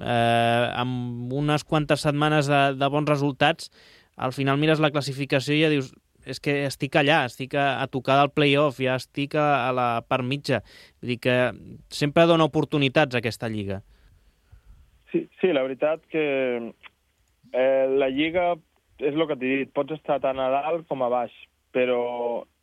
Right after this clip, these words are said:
Speaker 2: has de mirar lo menys possible la classificació, perquè si ara penses que per estar a dos punts del play-off o tres, eh, ja, ja estàs a dalt,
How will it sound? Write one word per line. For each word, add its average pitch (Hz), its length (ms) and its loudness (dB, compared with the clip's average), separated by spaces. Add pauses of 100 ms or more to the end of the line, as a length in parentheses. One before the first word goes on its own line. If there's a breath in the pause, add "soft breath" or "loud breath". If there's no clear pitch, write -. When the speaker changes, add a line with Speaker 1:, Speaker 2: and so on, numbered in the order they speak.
(260)
Speaker 2:
has 135 240 -2
de 165 80 2
mirar 151 220 0 (260)
lo 139 160 0
menys 143 240 -4
possible 139 320 -4
la 120 80 0
classificació, 117 640 -4
perquè 120 240 -4
si 131 160 -2
ara 151 300 0 (260)
penses 139 440 -10
que 127 120 -4
per 123 160 -2
estar 143 520 -4 (760)
a 151 80 0
dos 151 240 -4
punts 151 240 -6
del 143 160 -2
play-off 135 480 0
o 120 360 0
tres, 131 320 0 (360)
eh, 123 400 0
ja, 131 240 0
ja 139 240 -2
estàs 131 320 -8
a 135 120 -4
dalt, 180 340 -4